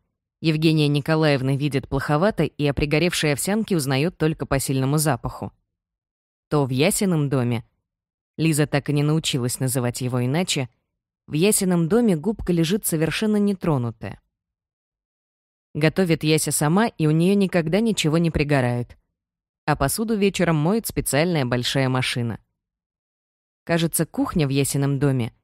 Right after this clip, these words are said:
место, которое умудряется угодить обоим супругам. Просторная электрическая плита, шкафчики тёмного дерева, стены, облицованные уютной плиткой с пастушками, кораблями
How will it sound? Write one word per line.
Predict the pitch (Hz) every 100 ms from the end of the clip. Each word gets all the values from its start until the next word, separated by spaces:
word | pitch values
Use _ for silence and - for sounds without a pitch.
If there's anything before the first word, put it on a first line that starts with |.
| _ _ _
место, | 160 196 233 180
которое | 170 - 196 180 -
умудряется | 160 151 151 196 180 170
угодить | - 151 147 240 -
обоим | - 196 180 135 120
супругам. | 156 143 151 117 113 - _ _ _ _ _ _ _ _ _ _
Просторная | 165 156 - 208 175 160 -
электрическая | 165 - - 175 160 - 156 139
плита, | - 123 - 127 151 _ _ _ _
шкафчики | - 175 160 - - 143
тёмного | 151 143 139 131
дерева, | 123 127 131 139 156 - _ _ _ _
стены, | - - 185 196 180 -
облицованные | 156 156 - 185 165 151 147 -
уютной | 156 156 - 147
плиткой | - 156 156 147
с | -
пастушками, | 131 135 - 202 - 156 143
кораблями | 120 143 135 131 160 170